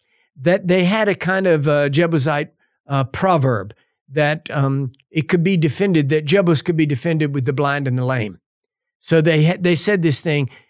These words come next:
"Unless you can defeat our blind and our lame, you can never capture Jebus." So David, remembering Jebus, took Joab and the army, and one of the first things he did after he became king,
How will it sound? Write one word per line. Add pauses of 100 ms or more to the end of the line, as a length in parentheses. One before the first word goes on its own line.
(140)
"Unless
you
can
defeat
our
blind
and
our
lame,
you
can
never
capture (280)
Jebus." (720)
So
David,
remembering
Jebus, (600)
took
Joab
and
the
army,
and
one
of
the
first
things
he
did
after
he
became
king,